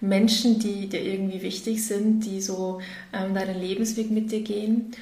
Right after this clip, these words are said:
sondern auf das ko-, komplette Kollektivfeld, auf das Energiefeld hier auf der Erde. Das heißt, du speist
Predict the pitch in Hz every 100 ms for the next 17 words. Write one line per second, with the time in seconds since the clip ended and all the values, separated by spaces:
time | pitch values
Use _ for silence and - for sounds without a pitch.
0 | - - - 220 226 208 220 226 220 -
1 | 220 220 - - 233 233 233 240 269 -
2 | 262 262 233 226 226 - 254 285 - 190
3 | 175 175 196 202 196 214 208 208 208 226
4 | 233 - 180 185 - 226 - 214 220 -
5 | 214 202 214 233 247 220 220 226 262 -
6 | 220 - - 208 202 247 -